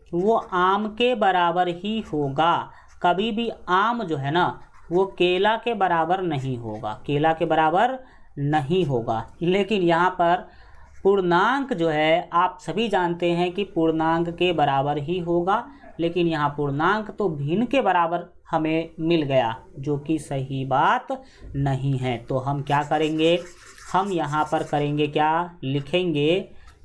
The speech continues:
कि पूर्णांक संख्या बराबर भिन्न संख्या, जो कि संभव नहीं है, जो कि संभव नहीं है, जो कि संभव, संभव नहीं है,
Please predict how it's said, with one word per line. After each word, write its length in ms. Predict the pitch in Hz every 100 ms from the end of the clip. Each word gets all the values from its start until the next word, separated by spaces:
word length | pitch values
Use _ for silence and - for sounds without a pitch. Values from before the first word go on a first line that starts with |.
| -
कि 340 | 196 208 214 190
पूर्णांक 560 | 170 170 160 190 220 214
संख्या 460 | 170 156 170 170
बराबर 420 | 160 147 143 165 175
भिन्न 280 | 135 139 139
संख्या, 440 | 139 139 175 196
जो 300 | 151 151 165
कि 200 | 165 220
संभव 480 | 214 156 139 139 160
नहीं 320 | 147 123 120 117
है, 200 | 127 110 - - - - - 135
जो 280 | 135 156 151
कि 240 | 175 190
संभव 540 | 185 143 131 127 156 170
नहीं 360 | 131 120 120 117
है, 260 | 120 107 - - - -
जो 220 | 135 143 135
कि 340 | 175 214 240 - - - _ -
संभव, 760 | - 147 135 131 135 170 220 240 - - - - - - - - - _ _ _ _ _ - - -
संभव 640 | - 147 139 151 190 240 - - - - -
नहीं 420 | 170 202 185 190 139
है, 220 | 120